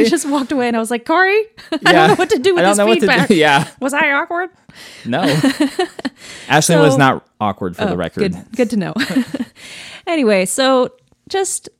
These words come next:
Speaker 1: processing what you can process, taking the time to think through, how can I accept this feedback? How,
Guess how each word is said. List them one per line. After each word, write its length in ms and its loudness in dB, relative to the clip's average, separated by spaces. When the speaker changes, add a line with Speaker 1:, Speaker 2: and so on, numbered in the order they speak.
Speaker 1:
processing 560 -2
what 120 -2
you 100 -4
can 280 -6
process, 680 -6
taking 300 -4
the 80 -4
time 300 -6
to 60 -8
think 260 -8
through, 500 -8
how 180 -8
can 180 -8
I 260 -8
accept 320 -10
this 160 -10
feedback? 440 -10
How, 520 -6